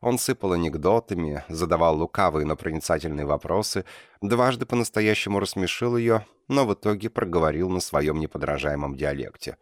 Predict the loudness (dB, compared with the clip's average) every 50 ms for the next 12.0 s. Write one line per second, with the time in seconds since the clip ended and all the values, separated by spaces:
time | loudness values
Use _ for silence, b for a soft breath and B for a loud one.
0 | _ _ _ _ _ _ _ _ _ _ _ _ _ _ _ _ _ -8 -8 -2
1 | 2 4 4 4 2 0 -2 0 2 4 4 4 4 6 6 6 6 6 4 4
2 | 2 B B B B B B B B 0 0 2 0 -2 0 0 0 2 2 2
3 | 2 4 4 2 2 2 2 2 2 2 2 2 4 4 4 4 4 2 -2 -6
4 | -4 0 2 2 2 2 -2 -6 _ -12 -6 -4 -4 -4 -2 -4 -4 -6 -8 -6
5 | -6 -6 -6 -4 -6 -6 -4 -4 -4 -4 -4 -4 -4 -2 2 2 2 2 0 -4
6 | -4 -4 -2 -2 -2 -2 0 -2 0 4 4 4 4 2 0 -2 0 0 0 2
7 | 4 4 2 2 2 0 -2 -4 -6 -8 _ -4 -2 -2 0 -2 -2 -4 -4 -4
8 | -2 -2 -2 -2 -4 -4 -6 -6 -6 -6 -6 -8 -8 -6 -4 -4 -4 -4 -6 -6
9 | -6 -4 -2 -2 -2 -4 -6 B B B B B B -2 2 4 4 4 2 0
10 | -2 -4 -4 -4 -4 -4 -2 -2 -2 -2 -2 -4 -2 -2 -2 -2 -2 -2 -4 -4
11 | -2 -2 -2 -2 -2 -4 -4 -4 -4 -4 -4 -6 -2 0 2 2 2 2 0 -6